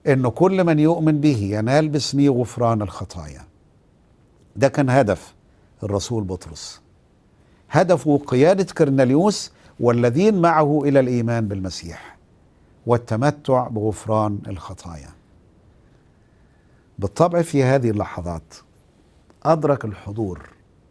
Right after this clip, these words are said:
إن كل المحاولات والطرق الأخرى لا تؤدي إلى هذا الغفران. فهموا إنه في إمكانهم التمتع بالإيمان، كل من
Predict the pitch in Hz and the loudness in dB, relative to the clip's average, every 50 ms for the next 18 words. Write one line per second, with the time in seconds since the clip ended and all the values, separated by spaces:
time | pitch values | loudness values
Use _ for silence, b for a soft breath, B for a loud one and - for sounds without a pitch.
0 | _ b b b b b b b b b b b b b b 127 117 113 113 113 | _ b b b b b b b b b b b b b b -4 -2 -2 0 0
1 | - 185 190 190 180 175 156 - - - 131 123 120 127 131 139 143 143 - - | 0 0 2 0 -2 -2 -4 -6 -6 -6 -4 -2 -2 0 0 0 -2 -2 -6 -12
2 | - - _ - 113 107 - - - 139 151 156 151 - 131 120 131 135 110 - | -20 -20 _ -12 -12 -12 -8 -4 -2 0 0 0 -2 -4 -6 -8 -8 -8 -10 -10
3 | - 90 82 78 78 - _ _ _ b b b b b b b b b b - | -12 -12 -14 -16 -18 -20 _ _ _ b b b b b b b b b b -6
4 | 110 117 147 170 180 175 - 143 131 135 131 120 110 95 98 113 117 113 110 - | -2 2 2 2 2 0 -2 -6 -4 -4 -4 -4 -4 -4 -4 -4 -4 -4 -6 -6
5 | - - 110 101 104 101 98 101 104 101 90 87 85 87 85 - - - - 80 | -8 -8 -6 -4 -2 -2 -2 -2 -4 -4 -6 -8 -10 -10 -12 -14 -16 -16 -16 -16
6 | 73 78 - - _ _ _ _ _ _ _ _ _ _ _ _ b b b b | -16 -18 -20 -20 _ _ _ _ _ _ _ _ _ _ _ _ b b b b
7 | b b b b b b b b b - - 202 214 185 170 185 165 165 165 160 | b b b b b b b b b -2 0 0 2 0 0 0 0 0 2 0
8 | 151 143 117 147 139 127 120 113 - 139 139 127 127 123 131 - - - 120 113 | 0 -2 -4 -4 -6 -6 -6 -4 -2 -2 0 0 -2 -4 -6 -6 -8 -10 -12 -10
9 | - - 117 123 131 127 - - 110 107 110 104 107 104 98 95 87 80 73 69 | -8 -6 -4 -4 -4 -6 -6 -8 -8 -6 -6 -6 -6 -6 -6 -8 -8 -10 -12 -16
10 | - - _ _ _ _ _ _ _ _ b b b b b b b b b b | -20 -20 _ _ _ _ _ _ _ _ b b b b b b b b b b
11 | b b b b b b b b b _ - - 180 202 202 190 175 165 151 147 | b b b b b b b b b _ -2 2 2 2 2 0 -2 -2 -2 -2
12 | 131 113 123 135 143 147 220 | -2 -2 -2 -2 -4 -4 -6